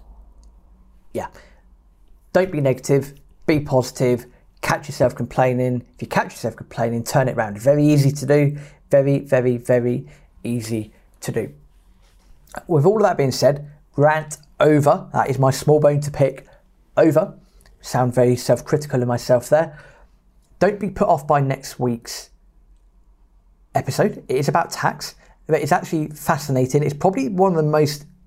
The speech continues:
fascinating podcasts I've ever researched and recorded, to be honest, about why the tax year actually starts on the sixth of April.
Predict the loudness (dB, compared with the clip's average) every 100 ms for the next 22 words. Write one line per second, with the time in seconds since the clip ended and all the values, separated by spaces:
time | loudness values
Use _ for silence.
0 | _ _ -2 -2 0 -4 -2 -2 0 0
1 | 2 2 4 4 2 -2 -14 -2 0 0
2 | 2 0 2 -2 -2 2 2 2 -4 -14
3 | -20 -18 -8 -4 -2 -2 0 2 2 0
4 | 0 -2 -4 -2 -2 -2 -4 -6 -8 0
5 | 0 0 -4 -4 -6 -6 0 0 0 -6
6 | -8